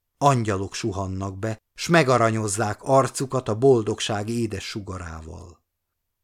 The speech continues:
Ó, éjek éje, fenséges éjszaka!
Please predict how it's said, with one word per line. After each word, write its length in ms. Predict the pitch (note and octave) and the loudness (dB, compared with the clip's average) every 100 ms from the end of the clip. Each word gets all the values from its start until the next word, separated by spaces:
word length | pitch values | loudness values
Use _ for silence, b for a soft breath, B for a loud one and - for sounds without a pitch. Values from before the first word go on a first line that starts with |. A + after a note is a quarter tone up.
| - | 0
Ó, 500 | C#3 D3+ D3 C#3 C3 A#2+ _ | 6 8 8 6 2 -2 _
éjek 720 | - D3+ D3 C#3 C3 B2+ A2 | 4 8 8 6 4 0 -2
éje, 760 | - C3 A#2+ A#2 A2 G#2+ G2 - _ _ _ _ _ | -4 -2 0 0 -2 -6 -8 -12 _ _ _ _ _
fenséges 920 | - E3 E3 C3+ - B2+ A#2 A2+ - | -2 4 4 4 0 0 2 0 -2
éjszaka! 760 | A#2 A#2 G#2 G2 F#2+ - F2+ | -4 -4 -4 -6 -8 -12 -14